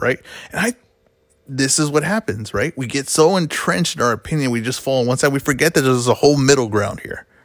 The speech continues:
right? This fight's gonna land in the middle ground. Now, will this fight be competitive on the scorecards? No. Canelo will win by a landslide. Will it be, uh, competitive back and forth?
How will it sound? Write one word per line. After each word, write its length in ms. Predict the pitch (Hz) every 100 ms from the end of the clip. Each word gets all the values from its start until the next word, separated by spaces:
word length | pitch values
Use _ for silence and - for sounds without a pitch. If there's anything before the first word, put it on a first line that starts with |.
| _
right? 180 | 131 139 - - -
This 140 | 208 -
fight's 260 | 165 165
gonna 160 | 143 131
land 200 | 127 135
in 80 | 113
the 60 |
middle 200 | 123 135
ground. 260 | 98 80 71 - - - - - - -
Now, 100 | 127
will 140 | 127
this 120 | 123 -
fight 220 | 165 185
be 80 | 196
competitive 580 | - - 143 165 175 -
on 120 | 135
the 60 | -
scorecards? 540 | - 123 101 - - _ 117
No. 120 | 110 120 113
Canelo 380 | 113 107 110
will 180 | 98 107
win 200 | 98 95
by 120 | 104
a 60 | -
landslide. 460 | - - - - _ _ _ _ _ _ _ _ _ _ _ _ - - - - -
Will 180 | 127 135
it 280 | 127 120 -
be, 400 | 143 139 131 123 _ _ _ _ 123
uh, 340 | 120 110 107
competitive 520 | - - - 151 143 127
back 360 | 127 - - -
and 180 | 123 110
forth? 420 | 120 104 -